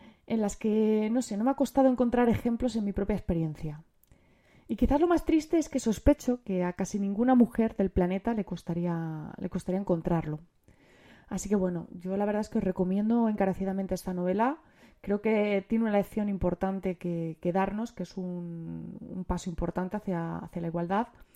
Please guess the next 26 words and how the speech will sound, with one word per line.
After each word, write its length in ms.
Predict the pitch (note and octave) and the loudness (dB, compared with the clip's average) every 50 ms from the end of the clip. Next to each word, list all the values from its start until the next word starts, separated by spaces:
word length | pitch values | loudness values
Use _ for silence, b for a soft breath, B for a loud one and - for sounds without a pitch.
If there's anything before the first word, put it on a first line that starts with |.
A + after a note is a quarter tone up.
| b b b b b b b b b b b b | b b b b b b b b b b b b
A 120 | b - A3 | b 8 8
vosotras, 640 | A3 A3 - C#4 D4+ - F4 F4+ F#4+ F#4+ - - - | 8 8 6 4 4 4 6 4 4 4 0 -2 2
eh, 420 | - A#3 A3+ A3 G#3+ G#3 G3+ G3+ G3 | 4 4 4 4 4 4 2 2 2
porque 220 | - G3+ G3+ - G#3+ | 2 2 4 4 4
os 60 | G3+ | 4
vais 120 | A#3 C4 C4 | 4 2 2
a 20 | D4+ | 0
sentir 320 | - D4 C4 A#3+ - C4 | 0 0 2 4 6 6
reflejadas 720 | B3+ B3 A3+ - G#3 F#3+ - - A#3 A#3 A3+ G#3+ G#3+ - - | 6 6 4 2 2 0 2 2 2 2 2 0 -2 -2 -6
en, 320 | F#3+ F3+ F3+ F3 F3 F3 | -6 -6 -4 -4 -6 -6
en 140 | - F#3+ F#3 | -6 -4 -4
esta 220 | G3 F#3+ - A#3 G3+ | -4 -2 -2 -2 -2
pequeña 320 | - - - G3+ G#3 G#3 | -2 -2 -2 0 -2 -2
historia. 560 | F#3 - - - E3+ F3 E3 D#3+ D3+ D3+ F#3 C#4+ _ - | -4 -4 -4 -6 -6 -6 -6 -8 -12 -14 -16 -20 _ -12
Y 360 | F#3+ F#3 F3+ F3+ F3+ F#3 F#3+ | -10 -8 -6 -6 -4 -2 0
a 40 | F#3 | 0
vosotros, 760 | F#3+ F#3+ F3 - - C#4 C4+ - C#4+ C4 B3+ B3+ - - - - | 0 0 0 0 0 0 4 6 6 6 6 4 0 -6 -8 -4
porque 320 | - G3+ F#3+ - - F#3 | -4 -4 -2 0 0 0
vais 200 | F#3 G3+ G3 - | 0 0 0 -2
a 60 | B3+ | -2
tener 220 | - B3+ B3 A#3+ A3+ | -2 -2 0 0 0
acceso 440 | A3 - - A#3 A#3 - - - | 0 0 -2 -4 -4 -2 -2 -2
a 40 | A3+ | -2
una 200 | G#3+ G#3+ A3 G#3+ | 0 0 -2 -4
perspectiva 760 | G3+ G#3+ G#3+ - - G3 - - G3+ G#3 G#3 G#3 G#3+ G#3+ G#3+ b b b b b b b b b b | -4 -4 -6 -4 -6 -6 -4 -2 -2 0 2 0 0 -2 -4 b b b b b b b b b b
única 500 | - B3 A#3+ A#3 G3+ - - D#3+ D#3+ D#3+ | 4 6 6 6 4 0 -2 -8 -8 -10